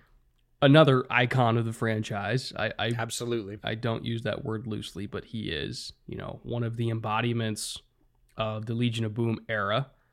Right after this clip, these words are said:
Speaker 2: Mm-hmm.
Speaker 1: Um, even though he wasn't a member of the secondary, he was still, he was Bobby. You know, he was an elite linebacker of his generation. He was,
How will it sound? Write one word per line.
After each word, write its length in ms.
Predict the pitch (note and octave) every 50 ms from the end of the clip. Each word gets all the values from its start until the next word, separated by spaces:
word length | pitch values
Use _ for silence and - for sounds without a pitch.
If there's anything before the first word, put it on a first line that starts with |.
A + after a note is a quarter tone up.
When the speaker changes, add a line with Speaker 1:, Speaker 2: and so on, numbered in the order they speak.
| _ _ G#2+
Speaker 2:
Mm-hmm. 540 | F#2+ E2+ F#2 A#2 - _ _ _ - G#2+
Speaker 1:
Um, 300 | A2 A2 A2 G#2+ G#2+ G#2 A2
even 180 | - A#2 A#2
though 120 | A2+ A2 A2+
he 80 | A#2+
wasn't 280 | A#2 A2+ A#2 A2+ A2+ A2
a 60 | G#2+
member 240 | G#2+ G#2+ A2 A2 A2+
of 80 | A2 F#2+
the 60 | A#2
secondary, 760 | - - - B2 A2+ A#2+ A2+ A2 A2+ A2 A2 A2 A#2 B2 B2
he 220 | A2+ A#2+ B2 B2+
was 260 | B2 B2+ C3 B2 A#2
still, 880 | - - - - - C#3 C3+ C3 C3 C3 C3+ C3+ C3+ C3+ C3+ B2+ B2+ B2 - _ _ _ _ _ _ _ _ _ _ _ _ _ _ _ _
he 140 | - C3
was 140 | C#3 E3+ E3
Bobby. 560 | C3 - B2 A#2+ D#3+ G#3+ - G2+ C#2+ - - -
You 120 | - - -
know, 60 | -
he 120 | B2 B2+
was 140 | B2+ C3 A#2+
an 80 | B2 A2+
elite 280 | A2+ A#2+ C3+ D3+ -
linebacker 540 | - B2 B2 C3 C3 C3 C3 B2 B2 - B2+
of 80 | A#2+ A2+
his 120 | A#2+ A2
generation. 760 | - B2+ A#2+ A#2 A#2 A2+ A2+ A2+ A#2 A2+ - - C3+ B2+ C#3
He 160 | C3+ B2 A#2+
was, 380 | A2+ A2+ A2 A2 A2 G#2+ - -